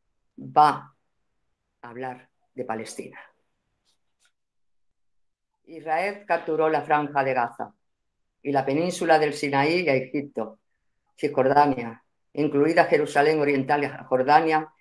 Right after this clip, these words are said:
y a los Altos de Golan, Siria. El primer día de la tierra, en el mil novecientos setenta y seis, ciudadanos palestinos de Israel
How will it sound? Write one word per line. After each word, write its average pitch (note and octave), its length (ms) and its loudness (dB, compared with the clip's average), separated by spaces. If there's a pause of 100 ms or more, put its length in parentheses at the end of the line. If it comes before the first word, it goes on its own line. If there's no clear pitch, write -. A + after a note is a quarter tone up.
(100)
y - 80 -2
a B2+ 60 4
los B2+ 140 -4
Altos C#3 420 -2 (220)
de A#2+ 140 -6
Golan, C3 360 -2 (680)
Siria. B2 480 -6 (2750)
El D#3 140 -18
primer G3+ 320 -10
día F#3+ 240 -2
de D#3 80 -2
la C3+ 140 -2
tierra, B2+ 500 -4 (460)
en C#3 160 0
el C#3+ 100 2
mil F3 160 2
novecientos D#3 540 2
setenta C#3 400 0
y C3 40 0
seis, C3 460 0
ciudadanos D#3 540 2
palestinos D3+ 600 2
de C#3+ 100 2
Israel C#3+ 340 4